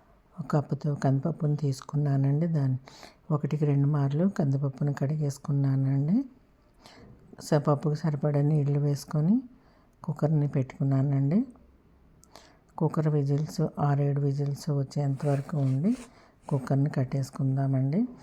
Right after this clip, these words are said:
ఆ తర్వాత పోపుకి రెడీ చేసుకుందాము. కళాయి పట్టుకొని నూనె వేసానండి. నూనె కాగింది, పోపులు వేసుకుందాము. ముందుగా జీలకర్ర, తర్వాత ఆవాలని, అలాగే కొంచెం మినపప్పు,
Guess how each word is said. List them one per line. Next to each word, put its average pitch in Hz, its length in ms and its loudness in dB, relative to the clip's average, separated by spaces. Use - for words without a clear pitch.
ఆ 156 80 2
తర్వాత 147 360 0
పోపుకి 139 340 -2
రెడీ 147 400 0
చేసుకుందాము. 143 1000 0
కళాయి 147 260 4
పట్టుకొని 156 720 0
నూనె 156 320 4
వేసానండి. 135 800 2
నూనె 165 240 4
కాగింది, 147 580 2
పోపులు 165 580 2
వేసుకుందాము. 151 800 2
ముందుగా 156 340 2
జీలకర్ర, 151 680 2
తర్వాత 147 440 2
ఆవాలని, 147 720 4
అలాగే 151 320 2
కొంచెం 147 420 0
మినపప్పు, 147 680 2